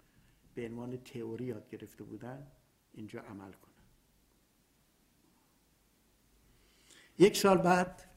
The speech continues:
تئاتر جزء دروس اختیاری دانشکده ادبیات شد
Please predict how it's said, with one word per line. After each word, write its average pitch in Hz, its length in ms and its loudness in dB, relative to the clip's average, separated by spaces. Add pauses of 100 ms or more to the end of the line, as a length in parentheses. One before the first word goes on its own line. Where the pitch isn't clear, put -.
(400)
تئاتر 151 560 -2 (500)
جزء 151 680 2 (880)
دروس 143 420 -2 (300)
اختیاری 131 720 2
دانشکده 113 580 -6
ادبیات 101 520 -16
شد - 160 -20